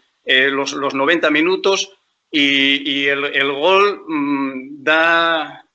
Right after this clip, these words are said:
eh, ve-, venía a recompensar todo ese esfuerzo y, y además por, por la factura, que fue preciosa,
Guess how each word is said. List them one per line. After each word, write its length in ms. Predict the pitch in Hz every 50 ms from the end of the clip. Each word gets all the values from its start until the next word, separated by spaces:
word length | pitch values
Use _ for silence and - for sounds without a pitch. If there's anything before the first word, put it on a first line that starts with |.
| _ _ _ _ _
eh, 180 | 147 143 139
ve-, 160 | 139 143 139
venía 240 | 139 147 147 165 170
a 20 | 175
recompensar 800 | 180 175 190 180 165 - 165 156 156 147 - 185 170 160 151 -
todo 200 | 165 160 160 160
ese 140 | 147 -
esfuerzo 640 | 151 139 - - 180 180 - - 185 180 170 - - - _ _ _ _ _ _ _
y, 840 | 143 135 135 135 135 135 135 135 135 135 135 135 135 135 135 135 131
y 60 | 131
además 300 | 131 139 143 160 160 -
por, 240 | - 160 156 151 151
por 140 | 143 131
la 120 | 135 131 123
factura, 520 | - 135 - - - - 170 160 156 139
que 100 | 127 131
fue 180 | - 151 147 143
preciosa, 680 | 143 156 143 127 - 160 160 170 165 - 165 160 160